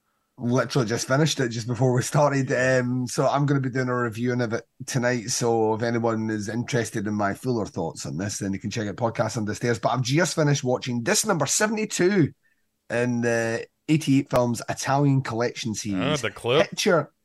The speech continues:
Speaker 2: The
Speaker 1: yeah,
Speaker 2: clip
Speaker 1: Hitcher
Speaker 2: with
Speaker 1: in
Speaker 2: the
Speaker 1: the Dark. Um,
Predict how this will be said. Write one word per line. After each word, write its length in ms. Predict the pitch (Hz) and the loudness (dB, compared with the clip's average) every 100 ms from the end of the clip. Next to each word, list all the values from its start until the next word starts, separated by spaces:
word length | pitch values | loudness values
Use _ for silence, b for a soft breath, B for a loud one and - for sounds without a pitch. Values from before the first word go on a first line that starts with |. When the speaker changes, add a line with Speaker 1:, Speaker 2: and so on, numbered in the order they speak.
| _ | _
Speaker 2:
The 100 | 98 | -2
Speaker 1:
yeah, 80 | 127 | -2
Speaker 2:
clip 140 | - 127 | 0 0
Speaker 1:
Hitcher 220 | 156 180 | 2 2
Speaker 2:
with 80 | 180 | 2
Speaker 1:
in 20 | |
Speaker 2:
the 80 | 180 | 2
Speaker 1:
the 40 | |
Dark. 460 | 196 208 208 151 - _ _ b b b | 4 6 4 0 -14 _ _ b b b
Um, 840 | 131 143 147 147 147 151 151 151 | 2 4 6 6 6 4 2 0